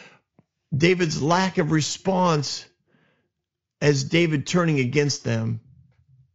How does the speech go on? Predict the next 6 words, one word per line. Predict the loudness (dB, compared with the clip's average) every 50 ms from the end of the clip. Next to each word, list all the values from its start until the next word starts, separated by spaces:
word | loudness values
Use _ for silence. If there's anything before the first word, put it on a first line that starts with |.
| _ _ _ _ _ _ _ _ _ _ _ _ _ _ -4
And | 0 2 4
out | 4 4 2
of | 2 2
rebellion, | 0 0 2 2 2 2 2 2 2 0 0
he | 0 0 0
says, | 0 0 0 0 0 0 0 -2 -4 -6